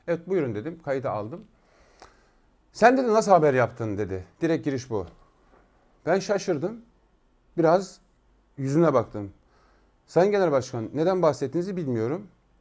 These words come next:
"Evet, ben haberi yaptım. Ee, gayet de ortada, gayet de olması gerektiği gibi bir haber yaptım." diye demem üzerine,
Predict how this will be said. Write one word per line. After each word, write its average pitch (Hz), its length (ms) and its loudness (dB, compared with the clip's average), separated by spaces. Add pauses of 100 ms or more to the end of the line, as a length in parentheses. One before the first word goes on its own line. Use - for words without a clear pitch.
(320)
"Evet, 131 220 -2
ben 160 140 0
haberi 139 340 -2
yaptım. 175 500 -4 (720)
Ee, 113 440 -6
gayet 156 400 6
de 185 260 0
ortada, 151 640 0
gayet 135 240 -4
de 165 60 -2
olması 135 340 -4
gerektiği 127 420 -4
gibi 131 180 -8
bir 131 40 -12
haber 131 260 0
yaptım." 110 420 -6 (720)
diye 143 220 0
demem 139 260 -2
üzerine, 143 460 -4